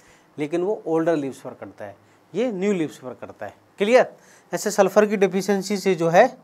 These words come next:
सल्फर की अगर डिफिशियंसी हो जाती है ना, सल्फर की डिफिशियंसी अगर हो जाए तो याद रखना ऐसे yellowing of tea, है ना,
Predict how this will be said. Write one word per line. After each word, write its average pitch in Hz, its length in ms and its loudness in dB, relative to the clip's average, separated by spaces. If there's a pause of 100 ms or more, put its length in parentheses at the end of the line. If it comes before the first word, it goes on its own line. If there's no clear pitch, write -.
(540)
सल्फर 165 360 0
की 185 140 -2
अगर 185 200 4
डिफिशियंसी 175 560 -2
हो 151 100 2
जाती 156 280 0
है 214 60 2
ना, 247 100 -2
सल्फर 175 360 -2
की 175 120 -6
डिफिशियंसी 160 600 -6
अगर 156 200 0
हो 143 140 -2
जाए 143 260 -2 (640)
तो 196 100 -2
याद 190 220 8
रखना 180 340 -4 (360)
ऐसे 165 200 0 (100)
yellowing 185 640 2
of 190 140 4 (340)
tea, 185 260 -2 (180)
है 165 60 -6
ना, 214 160 -2